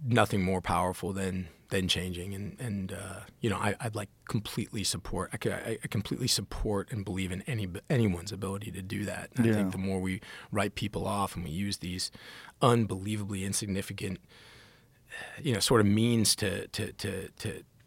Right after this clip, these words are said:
Speaker 1: to, to, to, to not be forgiving or to put people in these
Speaker 2: Yeah.
Speaker 1: boxes, it's a huge mistake, man.
Speaker 2: It's a
Speaker 1: You
Speaker 2: huge
Speaker 1: know?
Speaker 2: mistake for the person that's doing that, too.
Speaker 1: For sure.
Speaker 2: 'Cause to have this in-, unflexible, uncharitable view of people forever,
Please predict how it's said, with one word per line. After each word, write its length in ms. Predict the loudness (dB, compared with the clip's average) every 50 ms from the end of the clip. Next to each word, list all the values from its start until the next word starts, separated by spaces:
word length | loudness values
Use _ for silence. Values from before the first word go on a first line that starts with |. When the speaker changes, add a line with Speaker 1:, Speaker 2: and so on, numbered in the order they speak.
| _ _ -4
Speaker 1:
to, 180 | -2 -2 -2 -4
to, 180 | -4 -4 -6 -4
to, 200 | -2 -2 -4 -4
to 260 | -4 -4 -4 -4 -4 -4 -6 -4
not 340 | 0 4 4 4 4 2 -2
be 140 | -6 -6
forgiving 520 | -4 -4 -4 -4 -2 -2 -2 -2 -4 -4 -4
or 80 | -4 -4
to 120 | -4 -6
put 300 | -2 2 4 4 4 2
people 320 | -2 -8 -8 -6 -6 -6 -4
in 60 | 2
these 120 | 4 6
Speaker 2:
Yeah. 80 | 6 6 6 4
Speaker 1:
boxes, 280 | 4 2 0 -2 -4
it's 120 | -6 -8 -8
a 40 | -8
huge 480 | -8 -8 -8 -4 -2 -2 -2 -2 -2
mistake, 480 | -4 -4 -4 -2 -2 -2 -4 -4 -6 -8
man. 140 | -12 -10 0 2
Speaker 2:
It's 180 | 2 4 6
a 40 | 6
Speaker 1:
You 60 | 10
Speaker 2:
huge 220 | 10 10 8 8 6
Speaker 1:
know? 40 | 4
Speaker 2:
mistake 280 | 4 6 6 4 4 6
for 80 | 2
the 100 | 0 0
person 340 | 2 2 2 2 4 2 0
that's 160 | 0 0 -2
doing 360 | 2 4 6 6 6 4 2
that, 200 | 0 -4 -6 -8 -2
too. 240 | 2 2 2 2 2
Speaker 1:
For 100 | 0 0
sure. 180 | 0 0 -2 -4 -10 -18 -12 -2
Speaker 2:
'Cause 140 | -2 4 6
to 100 | 6 8
have 320 | 10 12 10 10 10 8
this 220 | 4 4 4 4 4
in-, 260 | 4 4 4 2 0 -4 -8 -14 -14 -14 _ _ _ _ -14 -12 -12 -12 -14 _ -16 -16 -16 -16 -14 -14 -14 -14 _ -2 6
unflexible, 880 | 8 8 8 8 6 8 6 6 6 6 2 -2 2 6 6 6 6 6
uncharitable 720 | 6 6 8 6 6 8 10 10 10 8 6 4 2 2 4
view 240 | 4 6 8 8
of 120 | 6 6 4
people 460 | 2 2 2 2 2 2 2 2 0 -4
forever, 640 | 0 4 6 6 8 6 4 4 2 0 -4 -4